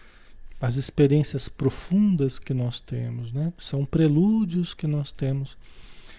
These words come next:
da felicidade eterna,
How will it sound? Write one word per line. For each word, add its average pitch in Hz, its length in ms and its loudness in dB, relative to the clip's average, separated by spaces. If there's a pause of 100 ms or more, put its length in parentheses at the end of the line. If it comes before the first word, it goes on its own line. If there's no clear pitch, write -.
(300)
da 120 160 0
felicidade 123 880 2
eterna, 151 760 4